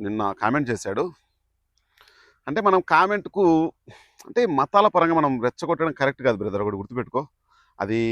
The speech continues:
నేను, నాది, నాది ఏ క్యాస్టా ఏంటి అనేది అది మాట్లాడకూడదు. అది అర్థమైందా? దాన్ని కించపరుస్తున్నట్టు. ఇప్పుడు నీ కులం మీద నాకు తెలుస్తుంది అనుకో, by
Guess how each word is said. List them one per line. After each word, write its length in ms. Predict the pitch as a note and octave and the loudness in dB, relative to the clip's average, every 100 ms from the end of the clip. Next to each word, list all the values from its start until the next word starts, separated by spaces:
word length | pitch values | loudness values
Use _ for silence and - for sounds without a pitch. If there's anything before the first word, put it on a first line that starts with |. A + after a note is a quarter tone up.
| A2+ G#2+ _ _ A2+ | -2 -6 _ _ 0
నేను, 160 | A#2+ - A#2+ | 0 2 2
నాది, 220 | A#2+ B2 B2+ A#2+ | 4 2 2 4
నాది 260 | A#2 A#2 A#2+ | 4 4 0
ఏ 40 | A#2+ C3 | -2 0
క్యాస్టా 360 | A#2 A2 B2 A2+ G#2+ | 0 0 -2 0 0
ఏంటి 180 | A2+ A2 | -4 -4
అనేది 220 | G#2+ C3 F3 _ _ _ _ _ _ _ - _ _ _ - | -6 -8 -10 _ _ _ _ _ _ _ -20 _ _ _ -4
అది 100 | D#3 B2+ C3+ | -4 -2 2
మాట్లాడకూడదు. 580 | G3 - A3 D3+ A2+ G2+ | 2 6 6 6 4 0
అది 100 | G#2 - _ - _ - - | -6 -10 _ -20 _ -8 2
అర్థమైందా? 360 | C#3 C#3+ F3+ G3+ _ _ _ _ _ - | 4 6 6 4 _ _ _ _ _ 0
దాన్ని 160 | B2+ C3 | 0 2
కించపరుస్తున్నట్టు. 800 | D#3+ D3+ C3+ C3 - A#2 G#2+ A2 A2 _ | 0 2 2 0 -4 -10 -6 -6 -8 _
ఇప్పుడు 160 | _ C3 | _ -4
నీ 60 | C#3 | -2
కులం 140 | D#3+ E3+ | 0 2
మీద 80 | E3 D3 | 4 2
నాకు 120 | B2+ | 0
తెలుస్తుంది 300 | C3+ C#3 - A2+ | -2 -4 -4 -6
అనుకో, 160 | F#2+ | -6
by 60 | G2+ | -4